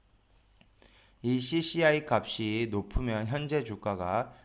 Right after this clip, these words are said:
가격의 이평선에 비해 높다는 것을 의미하고요. 그러니까 이 씨씨아이 값이 지금 여기 보시면 이제 높게 나타나 있고, 이 이평선들의 이격이 벌어지면서 지금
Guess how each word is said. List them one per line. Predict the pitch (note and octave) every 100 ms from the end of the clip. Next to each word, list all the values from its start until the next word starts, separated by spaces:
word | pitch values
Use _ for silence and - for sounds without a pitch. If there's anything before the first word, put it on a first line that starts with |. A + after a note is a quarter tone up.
| _
가격의 | - G#2+ A#2+ B2 A2
이평선에 | G2+ B2 A2 A2+ G#2+
비해 | G#2 F#2+
높다는 | F2 - A#2+ A#2+
것을 | A2 G#2
의미하고요. | F#2+ F#2+ F#2 G2+ A2 F#2 D#2 - _ _ _ _ _
그러니까 | - G2+ G2+
이 | A2+
씨씨아이 | A2+ - - D3 C#3 C3
값이 | G#2 F#2+ - G#2+ G#2 A#2+ C#3+ - - _
지금 | - G#2+ G2+
여기 | G#2 B2
보시면 | A#2 A2 G#2+ A#2+ A#2 A#2
이제 | G#2
높게 | G2 F#2 - B2
나타나 | G#2 - G#2+ F#2+
있고, | E2+ A2+ A#2 E2 - - _ _ _ _
이 | G2+ G#2
이평선들의 | G2+ C3+ C3+ C#3 C3 C3+ A#2+
이격이 | G2 A2+ A2
벌어지면서 | G2 G2 A2+ A2 G2+ F2 F2+ F#2+ F2 E2 - _ _ _ _
지금 | - G2+ G2